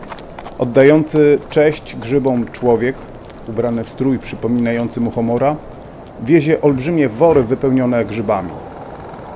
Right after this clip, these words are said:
Suszone grzyby są na tyle lekkie, że człowiek ten jest w stanie podnieść wór wielki jak stąd do świąt nie przymierzając.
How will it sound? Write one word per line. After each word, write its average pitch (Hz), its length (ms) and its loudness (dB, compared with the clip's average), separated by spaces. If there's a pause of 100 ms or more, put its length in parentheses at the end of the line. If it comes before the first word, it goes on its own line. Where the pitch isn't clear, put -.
(260)
Suszone 113 400 -2
grzyby 110 260 -4
są 117 220 -2
na 110 120 -2
tyle 117 300 2
lekkie, - 480 -4 (580)
że 117 240 0
człowiek 143 440 -2
ten 127 240 2
jest 120 140 -4
w - 40 -16
stanie 135 260 0
podnieść 117 440 -2
wór 113 320 -2
wielki 123 400 -2
jak 101 220 -2
stąd - 480 -6 (300)
do 135 300 2 (500)
świąt - 340 -6
nie 101 80 -10
przymierzając. 92 580 -10